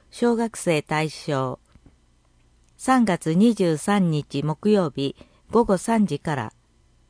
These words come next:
ブックック、読み聞かせ、乳幼児親子対象。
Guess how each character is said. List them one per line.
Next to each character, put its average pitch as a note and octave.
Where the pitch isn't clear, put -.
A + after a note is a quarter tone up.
ブ B3
ッ B3+
ク F3+
ッ -
ク、 C#3
読 F#3
み G3+
聞 -
か E3+
せ、 D#3
乳 B3
幼 B3+
児 F3
親 F#3
子 C#3+
対 C#3+
象。 B2